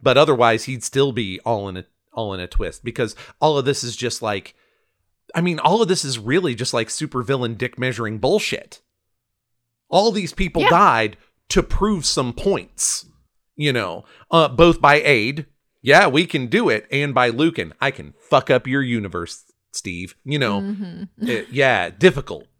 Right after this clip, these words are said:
Speaker 1: difficult for him.
Speaker 2: Mm-hmm. No, it's, it's so incredibly devastating. And that moment with Bucky is just so, and, you know, he's, he's looking at Bucky and he's saying Bucky,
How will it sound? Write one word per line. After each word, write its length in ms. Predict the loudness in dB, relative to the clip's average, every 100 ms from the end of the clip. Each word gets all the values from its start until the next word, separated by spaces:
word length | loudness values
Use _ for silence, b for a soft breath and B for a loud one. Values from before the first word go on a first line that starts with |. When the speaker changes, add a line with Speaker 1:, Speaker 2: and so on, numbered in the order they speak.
| _
Speaker 1:
difficult 440 | 0 0 -2 -10 -8
for 140 | -12
him. 200 | -14 -18 -14
Speaker 2:
Mm-hmm. 640 | -12 -10 -12 -14 -16 -8
No, 180 | -6 -4
it's, 180 | -6 -4
it's 240 | -6 -6
so 320 | -4 0 2
incredibly 520 | 0 -4 -8 -8 -8 -6
devastating. 420 | -8 -6 -8 -6
And 140 | -4
that 140 | -4 -4
moment 320 | -6 -6 -10
with 140 | -10
Bucky 480 | -10 -10 -10 -12 -14 _
is 180 | 0 0 -8
just 540 | -4 0 0 -2 -6
so, 360 | -2 0 0 0
and, 200 | -2 -2 -6
you 200 | -6 -6
know, 240 | -6 -10 -14
he's, 420 | -10 -8 -8 -12 _
he's 240 | -6 -6
looking 260 | -6 -8 -8
at 80 | -4
Bucky 400 | -6 -6 -10 -8
and 100 | -8
he's 120 | -8
saying 280 | -8 -8 -8
Bucky, 500 | -10 -10 -14 -16 -20